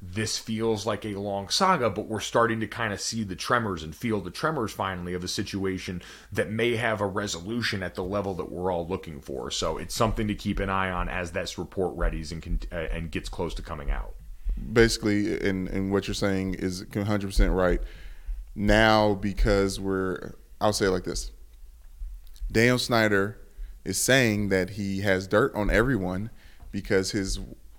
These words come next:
Speaker 2: worst nightmares are coming true. It feels like he's getting closer to losing the grips on the thing he cares about most, which is this team, which is probably something he never thought was gonna be the case. And now he's pulling out his versions of his big guns,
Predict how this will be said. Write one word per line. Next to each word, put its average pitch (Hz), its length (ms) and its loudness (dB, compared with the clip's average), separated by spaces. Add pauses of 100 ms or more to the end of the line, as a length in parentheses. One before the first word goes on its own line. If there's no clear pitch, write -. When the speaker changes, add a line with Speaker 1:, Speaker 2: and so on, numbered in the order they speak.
(180)
Speaker 2:
worst 113 320 2
nightmares 101 520 2
are 95 80 0
coming 98 260 -2
true. 90 340 -2 (600)
It 98 240 -2
feels 110 560 4
like 95 580 4
he's 101 280 -4
getting 104 340 2
closer 101 540 2
to 98 160 -2
losing 98 500 0
the 92 60 -6
grips 92 320 0
on 98 80 -2
the 95 80 -2
thing 95 240 -2
he 95 80 -4
cares 92 260 2
about 90 180 0
most, 90 320 -2 (220)
which 107 220 0
is 98 100 -4
this 95 160 -4
team, 95 280 0
which 95 140 -4
is 98 80 -6
probably 113 300 6
something 113 300 0
he 113 40 0
never 113 220 2
thought 107 160 6
was 107 100 0
gonna 110 160 0
be 110 120 4
the 107 80 0
case. 117 400 2 (320)
And 104 100 4
now 101 200 8
he's 101 120 2
pulling 101 260 2
out 95 180 4
his 107 180 2
versions 98 420 2
of 95 140 0
his 95 120 -2
big 92 240 -2
guns, 90 380 4